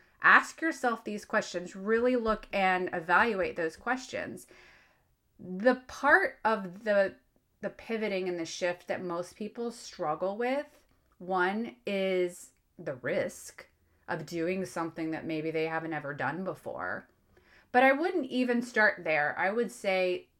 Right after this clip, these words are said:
so much of it is the lack of clarity. When you don't know who you are,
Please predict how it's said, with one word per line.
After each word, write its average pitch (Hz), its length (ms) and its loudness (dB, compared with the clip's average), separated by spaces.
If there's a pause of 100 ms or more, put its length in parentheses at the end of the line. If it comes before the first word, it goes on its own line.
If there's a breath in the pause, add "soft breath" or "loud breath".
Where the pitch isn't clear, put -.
(220)
so - 360 0
much 196 280 0
of 185 100 -2
it 170 180 0
is 170 160 -4
the 160 120 -4
lack 156 300 -6
of 123 100 -18
clarity. - 600 -10 (920 soft breath)
When 233 160 0
you 330 160 8
don't 466 260 4 (120)
know 190 580 6 (560)
who 190 160 -2
you 170 220 0
are, 151 540 0